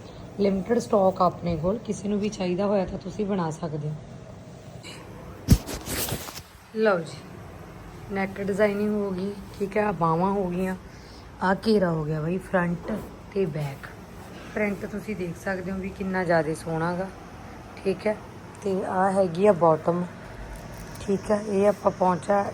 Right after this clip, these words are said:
ਇਸ ਤਰੀਕੇ ਨਾਲ ਵੱਡਾ ਪਹੁੰਚਾ ਰੱਖ ਕੇ ਫਿਰ ਤਿਆਰ ਕੀਤਾ ਗਾ। ਲਓ ਜੀ,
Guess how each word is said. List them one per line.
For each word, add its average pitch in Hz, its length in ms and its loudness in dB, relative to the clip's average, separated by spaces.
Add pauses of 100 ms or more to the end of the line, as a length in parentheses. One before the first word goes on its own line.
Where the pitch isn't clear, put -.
(140)
ਇਸ 190 180 2
ਤਰੀਕੇ 180 400 -2
ਨਾਲ 175 200 2
ਵੱਡਾ 180 300 6
ਪਹੁੰਚਾ 165 340 4
ਰੱਖ 175 160 6 (120)
ਕੇ 202 120 2 (680)
ਫਿਰ 190 140 8
ਤਿਆਰ 165 360 4
ਕੀਤਾ 151 340 -6
ਗਾ। - 600 -6
ਲਓ 180 180 6
ਜੀ, 151 160 -6